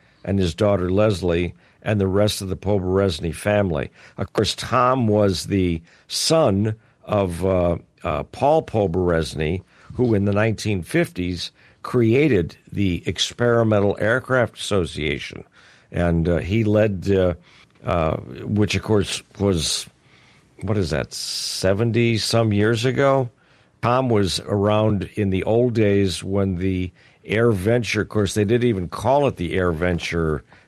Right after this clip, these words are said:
uh, event, uh, before it was at Oshkosh. They called it, uh, just the E A A fly-in. Uh, I've still got a tag, uh, plastic tag everybody wore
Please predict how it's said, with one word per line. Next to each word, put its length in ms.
uh, 300
event, 680
uh, 300
before 800
it 200
was 220
at 180
Oshkosh. 800
They 180
called 420
it, 260
uh, 200
just 280
the 120
E 160
A 220
A 40
fly-in. 680
Uh, 220
I've 140
still 160
got 220
a 60
tag, 580
uh, 160
plastic 560
tag 340
everybody 420
wore 520